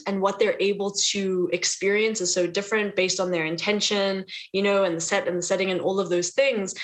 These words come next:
But you just realize sometimes I'm like, "What can't psilocybin do?" <laughs> You know, like, I'm yet to see, because I, I do think we're living in a world where so much of what we're suffering with is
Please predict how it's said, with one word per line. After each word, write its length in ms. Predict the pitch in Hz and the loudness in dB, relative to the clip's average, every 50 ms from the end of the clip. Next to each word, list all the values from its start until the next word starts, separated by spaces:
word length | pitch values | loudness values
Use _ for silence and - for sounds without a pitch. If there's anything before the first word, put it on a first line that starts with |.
| - - - - - | -12 -12 -6 -2 0
But 100 | 220 220 | 0 2
you 100 | 208 220 | 2 2
just 320 | 190 233 254 247 - 185 | 2 2 2 0 0 -2
realize 680 | 175 202 233 240 226 208 190 185 185 180 180 - - - | 0 0 2 2 2 2 2 2 0 0 -2 -6 -6 -4
sometimes 420 | - 233 247 240 247 262 247 233 | -2 -2 -2 -2 -2 -2 -2 -2
I'm 100 | 214 202 | -2 0
like, 240 | 196 180 175 175 - - _ _ _ _ _ _ | 0 0 -2 -2 -6 -12 _ _ _ _ _ _
"What 240 | - 226 294 330 330 | 0 0 0 0 0
can't 300 | - - 247 240 240 233 | -2 0 0 0 0 0
psilocybin 760 | 233 - - 208 202 196 - 196 175 185 180 185 180 196 180 | -2 -4 -2 -2 -2 0 0 0 2 2 2 0 -2 -2 0
do?" 280 | 196 202 190 180 - - 269 - - | 0 0 0 2 2 2 2 2 2
<laughs> 160 | 285 269 - | 2 0 0
You 140 | - 269 269 | 0 0 2
know, 260 | 262 262 285 320 339 - - - - | 2 4 2 2 0 -2 -6 -6 -2
like, 180 | - 269 254 254 | 0 2 2 2
I'm 200 | 254 262 262 254 | 2 0 0 2
yet 240 | 247 240 262 285 285 - | 2 0 0 0 -2 -4
to 80 | 349 | -6
see, 640 | 311 - - - 294 269 233 202 196 202 220 233 - - - - - - - | -4 -4 -4 -4 -4 -4 -2 -2 -2 -2 -2 -4 -6 -10 -14 -16 -16 -4 0
because 240 | 196 247 240 277 262 | 0 2 2 2 2
I, 160 | 247 233 220 - | 2 2 2 0
I 80 | 226 226 | 0 0
do 200 | 226 233 247 247 | 0 -2 -4 -2
think 220 | 240 277 262 240 | 0 0 0 0
we're 160 | 226 214 202 | 2 0 0
living 240 | 190 208 190 214 208 | 0 -2 -2 -2 0
in 80 | 208 202 | 0 0
a 80 | 190 | 0
world 260 | 180 185 190 196 190 185 | 0 0 0 0 0 0
where 120 | 190 190 | -2 -2
so 240 | 180 - - 208 208 | 0 0 2 2 2
much 180 | 208 208 202 | 0 0 0
of 120 | 208 185 175 | -2 -2 0
what 140 | 185 156 - | 0 0 2
we're 120 | 180 180 | 2 0
suffering 480 | 180 - 196 185 - - 214 214 220 226 | 0 0 -2 -2 -2 -2 -2 -2 0 0
with 180 | 240 240 240 240 | -2 -2 -2 -2
is 340 | 208 185 180 180 - - | -2 -2 -2 -4 -6 -10